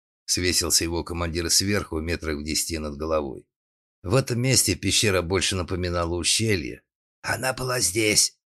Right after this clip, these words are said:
торжественно заявил Гоша. «Ты её ранил? Кровища столько». «Отлично, иди за ней, но помни, она нужна живой. Дай пистолет».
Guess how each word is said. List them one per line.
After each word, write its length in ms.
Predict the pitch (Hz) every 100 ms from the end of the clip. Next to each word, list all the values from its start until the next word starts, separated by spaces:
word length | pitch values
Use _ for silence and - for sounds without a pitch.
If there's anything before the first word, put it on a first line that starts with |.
| _
торжественно 640 | - 85 80 76 - 80 69
заявил 400 | 73 76 73 71
Гоша. 360 | 64 53 - _ _ _ _ _ -
«Ты 100 | 120
её 320 | 131 135 127
ранил? 440 | 143 143 78 50 _
Кровища 540 | - - - 131 - -
столько». 560 | - 110 80 - 78 - _ _ _ -
«Отлично, 840 | 76 78 95 98 - 82 71 -
иди 280 | 85 82 104
за 220 | 95 98
ней, 220 | 92 101 80
но 220 | 85 80
помни, 580 | - 104 92 73 64 -
она 240 | 87 85 82
нужна 340 | 80 73 78
живой. 520 | 71 80 76 85 - _ _ _ _ -
Дай 160 | - 135
пистолет». 680 | 120 - 117 110 95 -